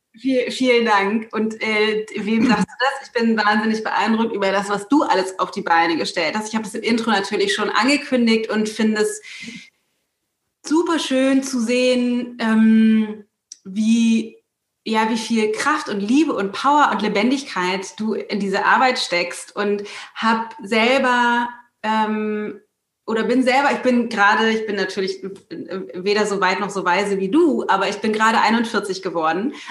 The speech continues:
Also jetzt, wenn das Podcast-Interview ausgestrahlt wird, ist es schon eine Weile her, aber jetzt, wo wir es aufnehmen, es war jetzt letzte Woche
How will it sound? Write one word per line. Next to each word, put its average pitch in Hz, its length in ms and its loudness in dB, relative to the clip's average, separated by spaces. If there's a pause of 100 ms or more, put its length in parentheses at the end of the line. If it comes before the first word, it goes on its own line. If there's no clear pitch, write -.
Also 202 160 -2
jetzt, 208 240 0
wenn 220 80 0
das 202 160 -2
Podcast-Interview 220 1080 0
ausgestrahlt 233 560 2
wird, 196 100 -2
ist 202 80 -2
es 214 60 -4
schon 214 140 0
eine 190 80 -2
Weile 196 160 4
her, 233 220 2
aber 214 140 2
jetzt, 202 180 0
wo 208 100 0
wir 202 80 4
es 202 120 -2
aufnehmen, 202 400 0
es 196 120 -6
war 190 120 0
jetzt 196 180 -4
letzte 190 300 -4
Woche 202 400 -4